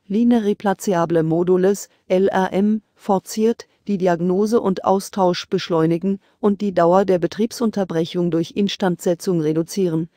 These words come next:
Beim verbesserten Schutz werden neue passive Elemente,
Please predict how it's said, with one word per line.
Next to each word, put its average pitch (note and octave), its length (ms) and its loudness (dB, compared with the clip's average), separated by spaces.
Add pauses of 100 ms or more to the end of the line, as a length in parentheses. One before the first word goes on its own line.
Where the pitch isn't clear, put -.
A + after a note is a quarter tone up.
(320)
Beim G3 240 0
verbesserten A#3 580 -2
Schutz - 380 -4
werden F3 260 2
neue F3 280 0
passive G3+ 580 -4
Elemente, F3+ 640 0